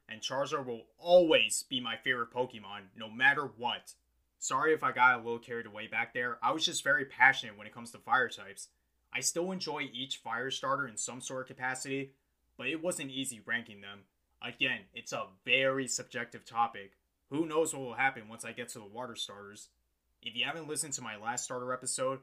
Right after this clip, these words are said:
I mentioned that my friend Charles went through a near-death experience not too long ago. He's much better now than he was back then, and I just want to let you guys know.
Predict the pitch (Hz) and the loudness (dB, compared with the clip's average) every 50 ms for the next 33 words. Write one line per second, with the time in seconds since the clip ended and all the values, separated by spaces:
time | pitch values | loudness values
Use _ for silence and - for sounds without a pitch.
0 | _ _ _ _ _ - 113 113 107 117 139 139 - 160 147 139 135 123 120 - | _ _ _ _ _ -12 -12 -10 -8 -8 -6 -4 -4 -4 -4 -4 -4 -4 -6 -2
1 | - 131 123 113 - - 123 123 117 107 104 104 - - 117 120 120 - 123 113 | 0 0 0 0 -4 -2 0 0 0 0 -2 -6 -12 -12 -12 -14 -12 -12 -12 -12
2 | 110 107 110 120 123 - - 120 113 - 101 - - - 131 127 120 110 104 98 | -12 -10 -10 -10 -10 -8 -8 -10 -10 -8 -10 -10 -4 -2 0 0 0 -2 -4 -8
3 | - 110 110 107 - 113 104 104 110 117 117 107 101 95 101 98 101 101 - _ | -8 -8 -10 -12 -14 -16 -14 -12 -12 -12 -12 -12 -14 -14 -14 -12 -14 -14 -18 _
4 | _ _ _ _ _ _ _ _ _ _ 131 127 123 117 107 104 107 123 147 151 | _ _ _ _ _ _ _ _ _ _ -2 -2 -2 -2 -6 -2 2 2 2 2
5 | - - 151 147 139 147 143 139 135 139 143 143 - 131 127 123 120 113 120 127 | 2 0 -2 -2 -2 -4 -4 -2 2 2 2 2 2 -2 -2 -4 -4 -2 -2 -2
6 | 123 - - 131 127 123 - 131 131 143 147 139 - 117 117 117 - 151 139 - | 0 4 4 4 4 4 0 -2 -4 -4 -6 -10 -10 -10 -10 -8 -6 -4 -4 -4
7 | 156 143 139 135 131 131 139 131 123 120 127 123 120 117 - 117 117 113 107 95 | -4 -4 -4 -4 -4 -6 -6 -8 -8 -4 -4 -4 -4 -4 -6 -6 -6 -6 -6 -6